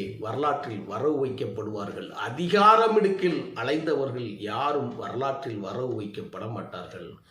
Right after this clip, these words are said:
அது பத்தோடு பதினொன்றாக அழிந்து போகும். அது மக்களுக்கான தலைவரா? இல்லை என்றால் யாருக்கான தலைவர்? அப்புறப்படுத்தப்பட்டு விடுவார்கள்.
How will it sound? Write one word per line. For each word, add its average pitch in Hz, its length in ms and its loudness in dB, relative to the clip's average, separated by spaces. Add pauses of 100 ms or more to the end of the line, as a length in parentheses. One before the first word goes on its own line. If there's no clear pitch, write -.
(280)
அது 104 200 -6 (100)
பத்தோடு 135 600 0
பதினொன்றாக 110 640 -2 (280)
அழிந்து 123 480 -4
போகும். - 500 -10 (1300)
அது 104 180 -6
மக்களுக்கான 143 600 0 (100)
தலைவரா? 123 480 0 (200)
இல்லை 135 280 0
என்றால் 113 440 -2 (160)
யாருக்கான 139 540 0 (100)
தலைவர்? 101 480 -6 (760)
அப்புறப்படுத்தப்பட்டு 104 920 -4
விடுவார்கள். 80 500 -10